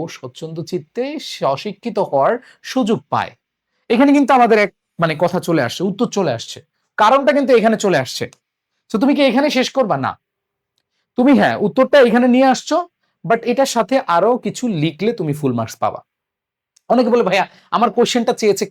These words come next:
কারণটা কি?" তো আমি লিখলাম, "কারণ লাইব্রেরিতে লোকে স্বেচ্ছায় ও স্বচ্ছন্দ চিত্তে স্বশিক্ষিত হওয়ার সুযোগ পায়।" আমি তো লিখে ফেললাম অ্যান্সার। আমাকে কি দিবে না ফুল মার্কস? হ্যাঁ, তুমি এখানে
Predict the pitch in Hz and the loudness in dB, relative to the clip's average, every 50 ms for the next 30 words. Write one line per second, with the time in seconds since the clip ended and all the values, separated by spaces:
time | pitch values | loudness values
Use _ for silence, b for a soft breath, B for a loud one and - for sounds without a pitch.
0 | - 202 214 226 233 233 214 - 190 160 139 - 110 87 - b b b b _ | 2 4 4 4 4 2 2 0 -2 -2 -2 -6 -10 -10 -12 b b b b _
1 | 254 269 277 247 233 226 180 175 160 160 180 165 - 214 226 240 220 165 139 139 | 0 0 2 2 0 0 0 0 0 0 -2 0 0 0 2 2 0 0 0 0
2 | 143 151 143 151 202 220 214 262 262 233 165 151 151 160 151 - - 156 147 151 | 0 0 -2 -2 -4 -4 -2 -2 -2 0 -2 -2 -2 -4 -6 -4 -4 -4 -4 -4
3 | - - 214 226 220 - 127 135 135 b b b b b - - - 185 180 180 | -4 -4 -4 -4 -4 -4 -4 -6 -6 b b b b b -20 -4 -4 -4 -4 -4
4 | - - - 220 214 202 208 196 - 170 143 123 - _ - 185 233 311 381 359 | -8 -8 -6 -6 -4 -4 -6 -8 -8 -10 -10 -10 -12 _ -2 -2 0 0 -4 -6
5 | - _ _ - - - 170 165 - - 190 190 - 180 160 143 143 135 - - | -8 _ _ -16 -8 -4 -4 -4 -2 -4 -8 -8 -10 -14 -8 -8 -8 -8 -6 -8
6 | 151 135 143 - - - - - _ _ _ _ _ _ _ - 240 269 262 233 | -4 -4 -4 -6 -6 -10 -12 -14 _ _ _ _ _ _ _ -4 -2 0 0 0
7 | 190 180 175 180 151 160 151 135 120 110 107 - - - - _ _ _ _ _ | 0 0 0 0 0 0 0 0 -2 -4 -6 -8 -12 -14 -14 _ _ _ _ _
8 | _ _ _ - 196 208 208 208 196 - 196 190 185 165 131 120 147 139 156 175 | _ _ _ -4 -4 -2 -4 -4 -6 -4 -2 -2 0 -2 -2 -2 0 0 0 -2
9 | 202 202 - 214 214 208 202 170 113 101 - - - - _ _ 165 127 87 B | -2 -4 -4 -4 -6 -4 -4 -6 -6 -8 -10 -14 -18 -20 _ _ -4 -4 -4 B
10 | B B B B B B _ 165 156 156 180 220 262 302 302 _ _ _ _ _ | B B B B B B _ -4 -2 -2 0 -2 -2 -4 -6 _ _ _ _ _
11 | - 113 110 139 135 139 | -10 -8 -6 -6 -6 -6